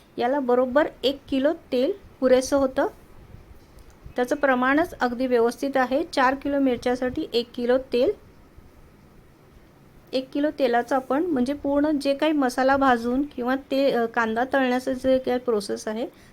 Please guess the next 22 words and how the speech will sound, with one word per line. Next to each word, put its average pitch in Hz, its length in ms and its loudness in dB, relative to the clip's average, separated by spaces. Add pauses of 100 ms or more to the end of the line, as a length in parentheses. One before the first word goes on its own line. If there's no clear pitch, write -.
त्यासाठी 269 420 -2 (120)
एक 269 200 -4
किलो 269 200 0 (120)
तेल 294 260 -2
बरोबर 220 400 0 (420)
पुरेसं 220 340 0
आहे. 233 200 0 (680)
आता 254 140 -4
इथं 269 480 -2
जिरे 247 280 4
घेतलेले 277 380 0
आहेत. 262 300 -2 (1000)
जिरे 247 240 2
हे 302 220 0
जास्त 262 320 -2
असल्यामुळे, 285 540 -2 (280)
अर्धा 220 260 0
किलो 269 240 0
जिरे 220 260 0
असल्यामुळे 247 520 -2 (560)
याला 240 160 2
भाजायला 233 500 0